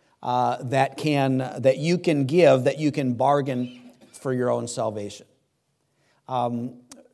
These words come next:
there's, there's nothing in us good. Uh, there's, there's nothing that we can, we can offer God. Um, he said, "Y-, you have no money, come and buy." Uh, and, and it is a gracious invitation,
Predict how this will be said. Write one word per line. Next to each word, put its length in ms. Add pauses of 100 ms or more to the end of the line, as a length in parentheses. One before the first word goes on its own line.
(280)
there's, 300
there's 340
nothing 380
in 180
us 260 (120)
good. 320 (840)
Uh, 180
there's, 380
there's 320
nothing 380
that 120
we 160
can, 220 (320)
we 140
can 260
offer 420
God. 440 (600)
Um, 480
he 140
said, 420
"Y-, 240
you 220
have 220
no 140
money, 560 (500)
come 220
and 140
buy." 440 (320)
Uh, 360
and, 420
and 200
it 140
is 200
a 80
gracious 680 (120)
invitation, 840